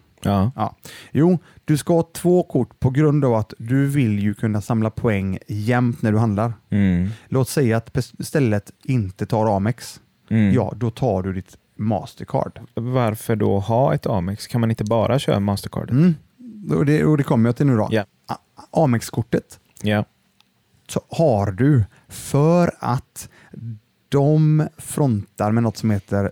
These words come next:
Speaker 2: two for one.
Speaker 1: Okej.
Speaker 2: Och det är det du vill ha.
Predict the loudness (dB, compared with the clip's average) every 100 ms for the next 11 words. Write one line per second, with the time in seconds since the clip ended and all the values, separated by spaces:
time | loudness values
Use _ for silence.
0 | -6 0 2 2 0 -4 -2 0 2 2
1 | 0 -2 -8 -20 _ _ _ _ _ -20
2 | -8 -6 -2 0 0 0 0 0 0 0
3 | 0 0 -2